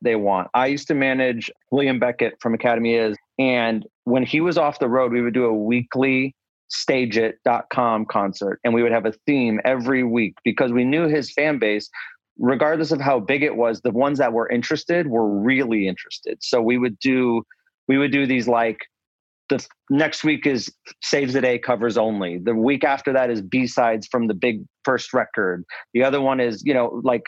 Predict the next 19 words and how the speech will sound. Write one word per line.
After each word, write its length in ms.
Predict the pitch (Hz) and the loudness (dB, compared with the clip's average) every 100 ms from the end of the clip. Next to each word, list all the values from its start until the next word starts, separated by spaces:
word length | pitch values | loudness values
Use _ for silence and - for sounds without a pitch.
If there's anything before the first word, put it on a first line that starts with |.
| - | -10
holiday 480 | - 139 139 123 117 | -2 0 2 0 -2
music 400 | 113 110 101 101 | -2 -4 -4 -4
around 480 | 127 113 110 110 98 | -2 0 0 -2 -6
December. 400 | 117 - 127 117 | -8 -2 -2 0
Like, 200 | 135 123 - - 143 | 0 0 -6 -8 -2
we 80 | |
would 120 | 170 165 | 0 0
do 100 | 170 | -2
these 240 | 151 - | -2 -2
things 300 | 170 170 123 | -2 0 0
and 100 | 123 | 0
he 100 | 151 | 0
would 200 | 170 151 | -2 0
make 320 | 196 220 143 _ _ _ _ _ _ _ _ _ | -2 -2 -6 _ _ _ _ _ _ _ _ _
two 160 | 151 151 | -2 2
thousand 420 | 160 147 147 139 | 2 2 0 0
bucks 460 | 143 143 - - _ _ | 0 -2 -14 -16 _ _
a 80 | 131 | 0
week 260 | 131 104 | 2 -2